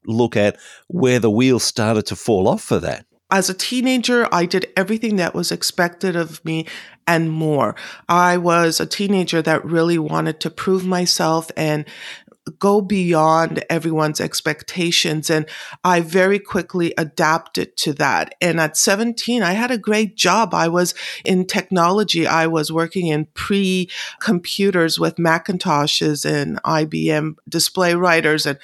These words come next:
Speaker 2: you know, a whole other world there. But I did what I needed to show people that I was worthy of their love and respect until about, I would say,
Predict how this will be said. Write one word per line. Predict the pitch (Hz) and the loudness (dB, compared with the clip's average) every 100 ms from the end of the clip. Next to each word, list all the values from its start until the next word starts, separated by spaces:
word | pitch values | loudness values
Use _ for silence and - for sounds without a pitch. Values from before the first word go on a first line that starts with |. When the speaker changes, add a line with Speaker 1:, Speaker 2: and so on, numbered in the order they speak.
| - - | -14 -14
Speaker 2:
you | - 208 | -2 2
know, | 196 | 4
a | 190 | 2
whole | 190 220 208 | 2 2 2
other | 185 180 | 2 2
world | 170 156 175 185 180 - | 0 0 2 2 0 0
there. | 160 143 - - - | 2 2 -2 -12 -10
But | - 202 - | -2 0 2
I | 202 | 0
did | 180 220 254 277 214 | 0 0 0 -2 -2
what | 185 180 - _ _ | 0 0 -4 _ _
I | 180 180 | 0 2
needed | 175 180 175 170 180 - | 2 0 0 0 -2 -2
to | - | -2
show | 170 - 180 165 | 0 0 2 0
people | - - 170 156 147 | -2 -8 -8 -4 -4
that | 151 156 - | -2 -4 0
I | 151 | 0
was | 151 147 143 - | 0 -2 -4 -6
worthy | 156 147 160 160 165 156 120 82 - | -10 -4 2 4 2 2 0 0 -2
of | 160 143 | -2 -2
their | 160 156 147 | 0 2 2
love | 151 151 156 151 147 | 0 0 2 4 2
and | 147 147 - | 0 -2 -6
respect | 151 156 - - - 147 - - - - - - | -6 -2 -2 -2 0 0 -2 -8 -12 -10 -10 -2
until | 185 196 - 285 330 | 0 0 -2 -2 -2
about, | 240 180 165 165 | 0 2 2 2
I | 165 | 0
would | 165 160 - | 0 -2 -2
say, | - 175 160 160 | -2 2 2 2